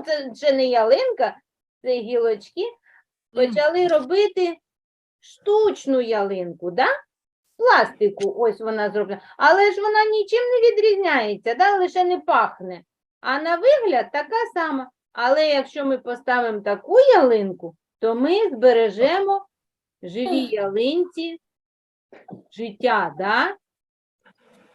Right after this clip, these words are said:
Speaker 1: Якщо у вас біля дому росте ялинка, то можна її на вулиці прикрасити. Вірно? Я знаю, що, е, в селищах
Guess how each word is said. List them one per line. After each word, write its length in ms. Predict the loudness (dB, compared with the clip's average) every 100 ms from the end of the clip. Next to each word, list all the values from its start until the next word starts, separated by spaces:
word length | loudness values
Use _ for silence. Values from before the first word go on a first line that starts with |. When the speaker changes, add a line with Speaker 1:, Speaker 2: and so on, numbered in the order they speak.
| -8
Speaker 1:
Якщо 540 | -6 -6 -2 2 4
у 20 |
вас 260 | 6 4 2
біля 380 | -2 -2 0 0
дому 500 | 4 4 4 2 2
росте 320 | 0 0 2
ялинка, 520 | 2 0 -2 -4 -8
то 180 | -8 -4
можна 280 | -4 0 0
її 320 | 0 0 0
на 160 | 0 -2
вулиці 540 | -2 -2 -2 -4 -6
прикрасити. 1000 | -4 -6 -4 -4 -4 -4 -6 -8 -12 -14 _
Вірно? 680 | -10 -4 -2 0 -2 -4 -10 _ _ _ _ -6
Я 180 | -4
знаю, 300 | -2 -2 -2
що, 100 | 2
е, 760 | 2 2 -2 0 4 4 4 0
в 200 | -4 -4
селищах 600 | 0 0 0 -2 0 -2